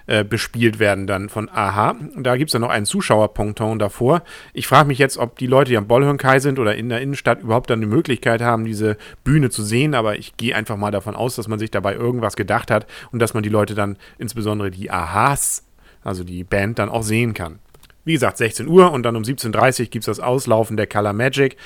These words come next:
Also nicht, dass jetzt, äh, Wasser abgepumpt wird, sondern sie wird auf Jungfernfahrt gehen. Das heißt also, Aha-Konzert maximal neunzig Minuten, würde ich mal vermuten. Und nachher gibt's auch noch eine Aftershow-Party um achtzehn dreißig bis zweiundzwanzig Uhr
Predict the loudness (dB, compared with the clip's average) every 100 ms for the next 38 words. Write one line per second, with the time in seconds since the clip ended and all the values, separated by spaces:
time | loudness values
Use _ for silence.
0 | -20 -6 -4 -2 -4 -4 -4 -6 -6 -6
1 | -4 -2 -4 -2 -2 -4 -4 -4 -4 -4
2 | -4 -4 -6 -6 -8 -10 -10 -4 -2 0
3 | 0 0 2 2 2 0 -2 -4 -12 -6
4 | -4 2 2 2 -2 -2 -4 -4 -2 -2
5 | -2 -2 -4 -2 -2 -2 -6 -6 -6 -4
6 | -4 -4 -4 -4 -4 -2 -2 -2 -4 -8
7 | -8 -10 -12 -16 -20 -16 -2 2 4 2
8 | 0 -2 -2 -2 -2 2 0 2 2 4
9 | 4 2 0 -2 -4 -6 -6 -6 -2 0
10 | 0 -2 -6 -8 -2 -2 -2 -4 -6 -2
11 | 4 4